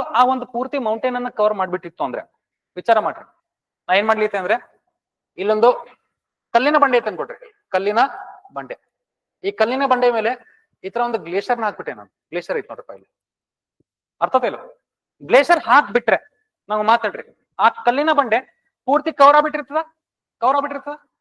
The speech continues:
ಆ ಗ್ಲೇಷಿಯರ್ ಆ ಕಲ್ಲಿನ ಬಂಡೆಯನ್ನ ಪ್ರೊಟೆಕ್ಟ್ ಮಾಡ್ತಿರ್ತದ. ಪ್ರೊಟೆಕ್ಟ್ ಮಾಡುವಾಗ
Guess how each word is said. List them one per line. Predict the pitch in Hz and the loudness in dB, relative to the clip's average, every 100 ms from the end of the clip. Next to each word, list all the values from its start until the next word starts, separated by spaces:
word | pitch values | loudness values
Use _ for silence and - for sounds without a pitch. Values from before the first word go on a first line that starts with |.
| _ _ - | _ _ -10
ಆ | 226 170 | -10 -4
ಗ್ಲೇಷಿಯರ್ | 202 254 330 294 277 - | -4 0 0 -2 -6 -8
ಆ | 247 | -6
ಕಲ್ಲಿನ | 262 277 277 | -6 -6 -6
ಬಂಡೆಯನ್ನ | 254 254 285 | -6 -8 -6
ಪ್ರೊಟೆಕ್ಟ್ | 254 262 285 | -6 -6 -8
ಮಾಡ್ತಿರ್ತದ. | 254 - - 117 98 _ _ _ _ _ - | -10 -10 -18 -20 -20 _ _ _ _ _ -10
ಪ್ರೊಟೆಕ್ಟ್ | 220 294 269 | -6 -6 -2
ಮಾಡುವಾಗ | 262 220 | 0 0